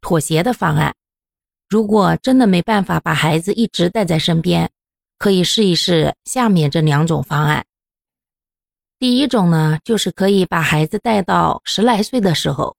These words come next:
那个时候孩子的基本观念、对于社会的认知啊，包括自己的性格形成啊，也基本都定型了。那样的话，就不太容易出问题。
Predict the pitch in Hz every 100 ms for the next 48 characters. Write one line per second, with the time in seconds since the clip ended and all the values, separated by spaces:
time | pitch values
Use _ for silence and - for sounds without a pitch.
0 | _ _ _ _ _ 254 226 175 - 160
1 | 170 156 135 - - 170 - 190 185 165
2 | - - 247 214 143 196 196 208 208 -
3 | - _ _ _ 208 170 180 - 233 196
4 | 226 185 208 190 156 196 202 175 175 _
5 | _ _ _ 202 208 202 247 190 - 151
6 | 147 - 240 202 185 - 156 196 156 156
7 | 165 170 - 143 - 208 156 151 180 226
8 | 170 - 139 180 - _ _ _ _ _
9 | _ _ _ _ 233 208 175 165 156 165
10 | 143 127 - _ 185 160 147 - _ _
11 | 170 180 202 156 143 165 156 - 175 185
12 | 170 135 - -